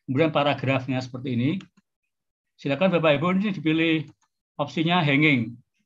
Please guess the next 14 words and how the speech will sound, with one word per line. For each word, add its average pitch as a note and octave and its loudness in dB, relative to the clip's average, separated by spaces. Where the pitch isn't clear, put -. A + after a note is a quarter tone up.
Hanging B2+ 0
itu F3 -2
artinya D#3 0
baris C3+ -4
kedua D3+ 0
akan D#3 0
menjorok C#3+ 0
ke C#3 -6
dalam. B2+ 0
Ya, G#2 -12
ini A2+ -10
silakan C#3 -2
mesti D3 0
diisikan D3+ 0